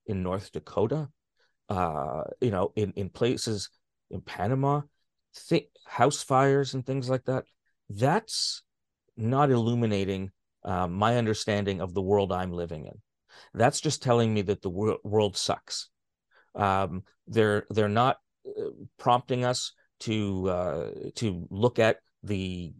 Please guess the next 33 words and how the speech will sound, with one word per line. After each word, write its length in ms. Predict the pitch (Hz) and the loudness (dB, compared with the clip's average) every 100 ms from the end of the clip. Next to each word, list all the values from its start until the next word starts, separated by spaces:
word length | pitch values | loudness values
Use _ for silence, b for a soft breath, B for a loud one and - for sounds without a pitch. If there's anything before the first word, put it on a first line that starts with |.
| _ _ _ | _ _ _
the 140 | 104 90 | -4 0
bills 400 | 113 113 139 127 | 6 6 6 4
that 100 | 131 | 4
are 60 | |
being 300 | 127 131 127 | 2 0 0
passed, 420 | 127 127 139 - b b - | -2 -2 -2 -8 b b -8
the 80 | 98 | -6
effect 540 | - - 123 - - _ _ | -4 4 4 2 -12 _ _
on 300 | 110 101 101 - | 2 4 2 -2
our 120 | - | -6
cities, 560 | - 120 123 127 131 b b b - | 0 2 2 0 -4 b b b -2
um, 640 | 98 92 90 82 87 98 | 0 2 0 -2 -8 -4
which 320 | 104 104 - | -4 -4 -8
directly 580 | - 78 110 110 - 101 | -10 -2 2 2 2 -2
affects 560 | - 107 104 - - - - | 2 2 2 -4 -10 -8 -2
individuals. 800 | 101 90 73 117 120 120 113 - b b b b _ _ - - | 0 0 -2 0 2 2 2 -4 b b b b _ _ -20 -12
We're, 320 | 131 127 135 139 | -4 4 6 6
we're, 200 | 123 123 | 0 0
instead, 440 | 131 - 156 147 | -2 2 4 4
they're, 140 | 131 | 2
they're 140 | 131 123 | 2 -2
just 220 | 131 - | -2 0
telling 300 | 135 127 117 | 2 2 0
us 240 | 113 - - _ - | -4 -6 -12 _ 0
that 160 | 113 110 | 2 4
the 100 | 107 | 6
world 240 | 107 98 | 6 4
sucks. 300 | - 80 - | 0 -2 0
There's 180 | 110 101 | 0 2
bad 320 | 95 113 120 | 4 4 4
things 260 | 120 117 104 | 0 0 0
that 100 | 104 | 2
happen 420 | 101 - 104 | 2 2 -4